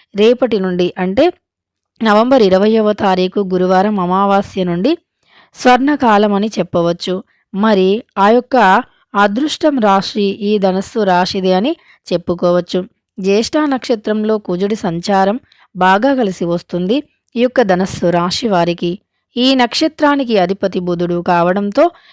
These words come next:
ఈ, ఈ అంటే ఈ ధనస్సు రాశి వారికి అధిపతి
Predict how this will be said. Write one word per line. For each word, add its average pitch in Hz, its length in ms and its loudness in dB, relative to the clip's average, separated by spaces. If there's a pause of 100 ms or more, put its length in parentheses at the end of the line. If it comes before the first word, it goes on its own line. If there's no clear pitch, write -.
(140)
ఈ, 208 120 -2 (200)
ఈ 240 120 0
అంటే 247 260 2 (120)
ఈ 214 100 2
ధనస్సు 208 380 0
రాశి 254 360 2
వారికి 226 340 0
అధిపతి 190 500 0